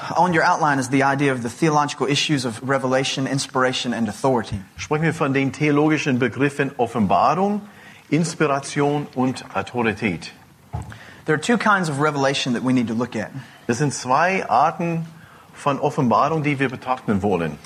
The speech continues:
Speaker 1: There's what theologians call natural revelation.
Speaker 2: Es gibt zuerst die natürliche oder manchmal sagt man allgemeine Offenbarung.
Speaker 1: And then what they call special revelation.
Speaker 2: Und zweitens die spezielle
Speaker 1: Now,
Speaker 2: Offenbarung.
Speaker 1: now let's define natural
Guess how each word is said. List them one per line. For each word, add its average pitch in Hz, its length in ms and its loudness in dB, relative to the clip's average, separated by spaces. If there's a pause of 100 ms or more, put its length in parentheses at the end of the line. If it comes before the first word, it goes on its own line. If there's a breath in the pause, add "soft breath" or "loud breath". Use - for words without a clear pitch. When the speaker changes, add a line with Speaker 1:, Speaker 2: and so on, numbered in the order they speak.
(160 loud breath)
Speaker 1:
There's 151 180 0
what 175 280 0
theologians 175 560 0
call 135 240 2
natural 135 540 0
revelation. 113 640 -4
Speaker 2:
Es - 80 -12
gibt 156 160 -2
zuerst 139 440 -2
die 139 200 2 (200 loud breath)
natürliche 139 640 0
oder 120 300 2
manchmal 127 340 -2
sagt 117 160 -2
man 117 140 -2
allgemeine 127 760 2
Offenbarung. 160 800 0
Speaker 1:
And 139 120 0
then 147 80 2
what 151 120 2
they 147 100 0
call 135 260 2
special 156 520 -2
revelation. 107 560 -4
Speaker 2:
Und 131 320 2
zweitens 147 840 0
die 135 300 4 (360 loud breath)
spezielle 135 880 0 (800 loud breath)
Speaker 1:
Now, - 80 0
Speaker 2:
Offenbarung. 101 580 2 (400)
Speaker 1:
now 135 100 0
let's - 200 0
define 160 480 0
natural 135 500 -2